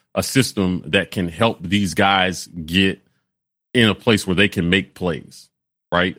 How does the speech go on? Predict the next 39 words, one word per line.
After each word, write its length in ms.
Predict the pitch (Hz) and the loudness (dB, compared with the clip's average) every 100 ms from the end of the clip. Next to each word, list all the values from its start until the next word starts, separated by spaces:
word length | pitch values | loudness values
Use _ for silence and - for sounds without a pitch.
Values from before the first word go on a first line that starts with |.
| - | -2
Um, 340 | 92 87 85 | -2 -2 -4
you 140 | - 101 | -2 -2
know, 140 | 85 | 0
uh, 260 | - 80 78 | -4 -4 0
that's 260 | 117 131 | 0 0
what 120 | 127 104 | -2 -4
it 80 | 85 | -2
boils 520 | 90 90 110 92 73 | -4 2 2 2 0
down 300 | 90 87 82 | 0 0 -4
to. 220 | - 52 - | -14 -20 -20
So 360 | - 113 92 85 - _ | -4 0 0 -2 -10 _
you're 180 | 90 120 | 0 2
calling 340 | 151 139 135 117 | 4 2 2 0
plays, 560 | 120 127 113 101 - - | 0 2 2 0 -4 -4
right? 300 | 101 101 87 | -2 -2 0
Get 180 | 131 151 | 0 0
up 100 | 113 | 0
here 320 | 113 104 107 | 0 2 0
and, 260 | 98 101 | 0 0
and, 280 | 104 101 95 | 0 -2 -2
and, 440 | 90 101 92 95 90 | -2 -2 -2 -2 -2
and, 200 | 92 - | -4 -2
and 200 | 104 90 | -4 -2
call 180 | 135 156 | -2 0
some 160 | 170 | -2
plays 480 | 143 139 127 107 - - _ - | -2 0 2 0 -6 -18 _ -2
that 200 | 107 90 | -2 0
get 160 | 131 139 | -2 -2
the 80 | |
receivers 500 | 120 110 - 147 120 - | -2 -2 -2 0 0 0
off 260 | 120 123 | -2 -2
the 80 | 107 | -4
line 420 | 110 117 117 113 | -2 0 2 0
and 100 | 95 | 0
get 140 | 123 - | -2 -2
them 160 | 110 | -4
catching 380 | - 123 117 123 | 0 -2 0 0
the 80 | 98 | 0
ball 540 | 87 110 104 101 90 | 2 2 2 0 -2